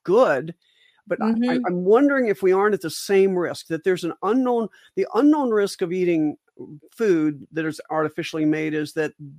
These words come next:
Speaker 1: they aren't able to perfect, they can't guarantee that they're creating all the energetics and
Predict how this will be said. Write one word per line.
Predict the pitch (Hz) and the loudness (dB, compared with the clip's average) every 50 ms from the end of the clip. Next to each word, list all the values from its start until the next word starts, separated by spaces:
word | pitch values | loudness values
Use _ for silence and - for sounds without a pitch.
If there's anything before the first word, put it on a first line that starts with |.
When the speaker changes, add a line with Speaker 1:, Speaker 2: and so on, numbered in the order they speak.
| 160 160 | -20 -20
Speaker 1:
they | 147 139 175 185 196 208 214 | -10 -6 -2 0 2 2 2
aren't | 208 208 208 - 202 196 - - _ _ _ _ | 2 2 2 2 2 0 -2 -4 _ _ _ _
able | 185 180 185 170 180 175 156 | 0 0 0 0 -2 -6 -6
to | - - - 151 - _ _ | -8 -14 -16 -16 -16 _ _
perfect, | - - 240 240 - _ - - - _ _ - - - - | -8 -4 -4 -4 -4 _ -16 -20 -20 _ _ -20 -20 -14 -4
they | 185 170 214 214 | 4 4 4 4
can't | - - - 277 277 277 - | 4 -2 -2 -2 -2 -4 -6
guarantee | - 226 214 208 196 180 190 - 214 175 | -4 0 2 4 4 4 2 -2 -4 -2
that | 175 - | -4 -2
they're | - 170 156 | -2 -6 -6
creating | - - - 196 190 180 175 170 156 151 - _ | -6 -10 -6 -2 0 2 2 2 0 -2 -4 _
all | - 190 196 208 220 226 226 | -6 -2 0 2 2 2 2
the | 196 185 175 156 - _ _ _ _ _ _ _ _ - | 2 0 -2 -2 -4 _ _ _ _ _ _ _ _ 0
energetics | 185 196 185 170 156 131 143 190 202 208 214 208 196 - | 2 4 4 2 2 -2 -2 2 2 4 2 2 0 -2
and | 175 - | -6 -8